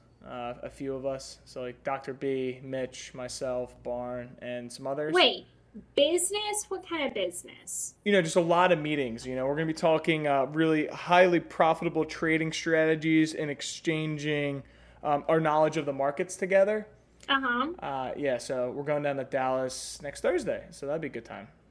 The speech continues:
Speaker 2: Should I come?
Speaker 1: Uh, I mean, like, you can. <laughs> It's definitely more of a, uh, a boys' trip, you know?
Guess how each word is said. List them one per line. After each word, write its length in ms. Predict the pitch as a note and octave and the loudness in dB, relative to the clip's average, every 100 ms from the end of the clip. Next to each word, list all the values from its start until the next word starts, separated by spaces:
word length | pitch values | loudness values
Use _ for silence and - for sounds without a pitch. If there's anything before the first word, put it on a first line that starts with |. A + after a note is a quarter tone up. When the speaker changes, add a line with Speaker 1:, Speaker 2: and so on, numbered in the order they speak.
| _ | _
Speaker 2:
Should 260 | - - C4 | -8 -2 -2
I 180 | G#3 A3+ | -2 -6
come? 340 | D4 C#4+ D#4 D#4+ - _ _ _ _ _ _ _ _ E3+ | -6 -4 -4 -8 -14 _ _ _ _ _ _ _ _ 0
Speaker 1:
Uh, 40 | F#3 G#3 G#3+ A3 A3 A3 A3 A3+ A3+ - - | 4 4 4 2 2 2 0 -2 -2 -4 -2
I 20 | F#3+ | 0
mean, 200 | G#3 G3+ | 2 6
like, 440 | F#3+ E3+ - - - _ - - _ - | 6 6 -2 -18 -20 _ -20 -20 _ -16
you 80 | |
can. 600 | - - C#3+ F3 C3+ F3+ - | -10 2 4 4 2 -2 4
<laughs> 40 | |
It's 680 | A#3+ B3+ B3 A#3+ G#3+ G#3 - | 12 12 12 10 8 2 8
definitely 380 | G3 - A3 G3+ | 8 10 4 4
more 240 | G3 F#3+ | 8 6
of 140 | F3 | 8
a, 200 | F3+ F3 | 10 10
uh, 180 | D#3+ D3 | 8 4
a 80 | D#3 | 4
boys' 360 | D3 D3+ F3 F3 | 2 2 2 0
trip, 280 | C3+ C3 - | -4 -4 -6
you 120 | C3 | -10
know? 180 | A#2+ | -8